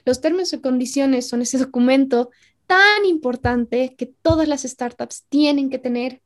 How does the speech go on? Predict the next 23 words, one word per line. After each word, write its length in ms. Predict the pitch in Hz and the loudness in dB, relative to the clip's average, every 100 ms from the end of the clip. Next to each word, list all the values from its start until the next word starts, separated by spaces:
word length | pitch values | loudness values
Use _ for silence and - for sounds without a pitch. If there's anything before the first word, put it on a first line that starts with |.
| - | -6
porque 280 | 240 262 | -4 0
es 120 | 285 294 | -2 -2
su, 100 | 247 | -4
es 340 | 233 - - | -4 -8 -16
su 280 | - 262 240 | -6 -4 -4
respaldo, 720 | 240 233 - - 247 294 262 | -4 -4 -6 -4 0 2 2
es 140 | 247 - | -2 -6
su 300 | 262 254 254 - | -6 -4 -6 -6
armadura 600 | 247 233 226 247 285 269 | -4 -4 -4 -4 -6 -6
con-, 200 | 233 226 | -8 -8
de 160 | 208 214 | -6 -4
protección 580 | 233 233 233 - 262 277 | -2 -4 -6 -6 -4 -4
contra 300 | 254 233 233 | -4 -6 -6
cualquier 420 | 226 - 262 220 | -6 -4 -6 -4
daño. 480 | 226 339 349 220 - _ _ _ _ _ _ _ _ _ - | -2 2 2 0 -4 _ _ _ _ _ _ _ _ _ -2
Si 120 | 294 | 2
tus 140 | 269 285 | 2 4
términos 340 | 370 427 330 | 4 4 2
y 60 | 262 | 2
condiciones 460 | 254 233 262 269 | 2 4 6 6
no 80 | 254 | 4
están 380 | 269 - 262 233 | 2 0 -2 0
claros, 560 | 240 226 226 262 - | -2 -2 -2 -4 -6